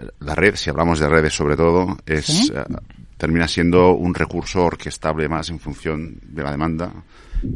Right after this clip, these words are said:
Speaker 1: y que los admi-, los administradores de sistemas complejos, que incluyen la red dentro como un componente básico para que todo fluya y todo funcione correctamente,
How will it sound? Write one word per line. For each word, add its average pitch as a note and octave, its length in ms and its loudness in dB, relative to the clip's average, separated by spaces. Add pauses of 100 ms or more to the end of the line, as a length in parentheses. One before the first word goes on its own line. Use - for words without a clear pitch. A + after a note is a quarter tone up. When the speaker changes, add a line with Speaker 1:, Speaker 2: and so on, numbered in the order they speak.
(140)
Speaker 1:
y D2+ 160 -8
que E2 140 -8
los D2+ 80 -4
admi-, D2 260 -6
los D#2 140 -6
administradores D#2 680 -4
de F#2 60 -6
sistemas E2 420 -8
complejos, F#2+ 680 -8 (420)
que D#2+ 80 -16
incluyen D#2 380 -4
la D2 100 0
red F2 200 0 (100)
dentro C#2+ 320 -12
como D2 160 -12
un D2+ 80 -6
componente D2+ 560 -4
básico D2+ 480 -4 (800)
para D2 180 -2
que D2 120 -4
todo D#2+ 420 4
fluya D#2 340 0
y C#2+ 80 0
todo D#2 180 -2
funcione D2 420 -4
correctamente, E2+ 680 -2